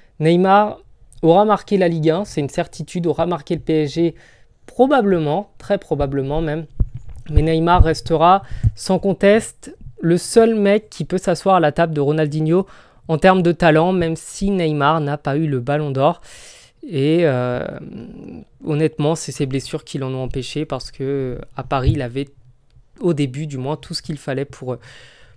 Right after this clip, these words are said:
pour l'avoir. Donc, euh, donc voilà, c'est avec, euh, beaucoup de mélancolie que je vous fais cette, euh, vidéo, beaucoup de tristesse, un petit peu, euh, de regret aussi, beaucoup de regrets surtout.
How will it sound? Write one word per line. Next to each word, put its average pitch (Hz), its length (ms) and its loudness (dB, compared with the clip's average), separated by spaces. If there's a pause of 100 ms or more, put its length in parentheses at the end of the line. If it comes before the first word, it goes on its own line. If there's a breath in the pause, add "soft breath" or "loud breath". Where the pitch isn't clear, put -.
pour 190 180 2
l'avoir. 170 400 4
Donc, 156 260 -6
euh, 147 200 -2
donc 175 180 -2
voilà, 170 300 4
c'est - 260 0
avec, 185 300 2
euh, 190 100 2
beaucoup 240 240 0
de 285 60 2
mélancolie 247 420 2
que 208 80 -6
je 190 60 -6
vous 196 60 -2
fais - 140 -2
cette, 196 300 -6
euh, 165 80 2
vidéo, 208 500 2
beaucoup 175 320 -8
de 175 140 -6
tristesse, 170 640 -2
un 156 120 -6
petit - 160 -14
peu, 156 340 -4
euh, 135 40 -6
de 131 100 -4
regret 151 360 0
aussi, 156 280 -6
beaucoup 160 300 -8
de 180 80 -8
regrets 147 300 -4
surtout. 175 460 -4